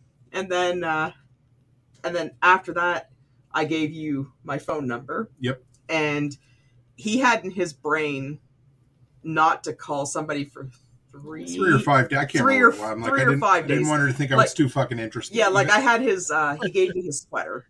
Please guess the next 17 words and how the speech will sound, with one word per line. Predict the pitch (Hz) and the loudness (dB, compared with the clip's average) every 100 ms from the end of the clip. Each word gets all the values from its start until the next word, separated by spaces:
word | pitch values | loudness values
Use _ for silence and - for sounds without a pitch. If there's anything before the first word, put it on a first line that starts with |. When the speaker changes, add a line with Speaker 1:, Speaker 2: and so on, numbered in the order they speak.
| _ - | _ -8
Speaker 1:
'cause | 151 | -4
I | 123 | -4
was, | 131 - _ _ _ | -6 -14 _ _ _
I | 147 147 | -8 -6
was | - | -8
cold, | 156 135 131 | -2 -2 -2
and | 143 | -6
he | 135 135 | -6 -8
didn't, | 160 160 156 - | -8 -10 -12 -8
um, | - 139 120 117 139 _ _ _ _ _ _ _ _ | -4 -4 -4 -8 -12 _ _ _ _ _ _ _ _
so | 180 190 | 2 2
he | 190 | 2
didn't | 254 240 | -2 -2
call | 208 190 196 | -2 -2 -2
me | 156 | -6
for, | 143 160 | -6 -6
like, | 147 139 123 | -4 -4 -8